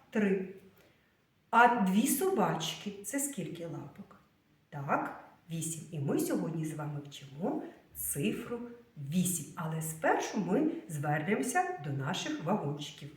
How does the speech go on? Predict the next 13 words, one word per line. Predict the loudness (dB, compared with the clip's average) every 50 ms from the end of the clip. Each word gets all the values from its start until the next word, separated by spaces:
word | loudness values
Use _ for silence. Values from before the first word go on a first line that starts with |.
| -20 -20 _ _ -20 -20 -20 -20 -20 -20 -20 -20 -20 -20 _ _ _ _ _ _ _ -20 -20 -20 -12 0 4
Давайте | 6 10 12 12 12 10 8
порахуємо | 6 6 6 6 6 6 4 6 10 10 10 10 8
всі | 4 0 -2 -2 -2 6
вагончики | 8 8 8 8 6 4 4 2 2 -2 -6 -4 -2 -2
знову. | 0 2 2 2 2 0 -2 -6 -8 -14 -16 -10 2
Рахуємо. | 4 4 4 6 4 6 6 6 6 4 2 0 -4 -8 -12 -16 -20 -20 0 _
Один, | 6 8 8 10 10 10 8 8 4 2 -2 -8 -12 -16 -20 -20 -20 _ _ _ _ _ _ -12 -4
два, | -2 4 8 10 10 10 8 6 0 -4 -8 -14 -18 -20 -20 -20 -20 -20 -20 -20 -20 -20 _ _ -20 -2 2
три, | 6 8 8 8 8 6 2 -2 -6 -12 -16 -18 -20 -20 -20 -20 -20 _ _ _ -20 -20 -18
чотири, | -14 4 6 8 8 10 10 10 10 10 6 4 2 -2 -8 -12 -16 -18 -20 -20 _ _ _ _ _ _ _
п'ять, | 0 4 8 10 10 10 10 8 6 0 -6 -10 -14 -18 -20 -20 -20 _ _ _ -20 _ -20 -20 -20 -20 -12
шість, | -6 -4 6 8 10 10 10 8 4 0 -2 -8 -12 -12 -16 -20 -20 _ _ -20 -18 -18 -20 -18
сім, | -12 -8 -6 -4 2 6 8 10 10 10 8 6 0